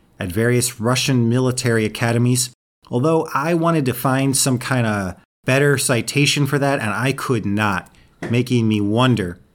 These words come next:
how much is Dugin really being read. In two thousand eight, Dugin came to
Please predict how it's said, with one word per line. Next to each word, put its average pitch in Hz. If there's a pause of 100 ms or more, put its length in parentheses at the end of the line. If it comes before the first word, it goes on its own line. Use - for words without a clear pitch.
(120)
how 139
much 123
is 104
Dugin 101
really 98
being 90
read. 87 (420)
In 123
two 247
thousand 160
eight, 127
Dugin 139
came 139
to 120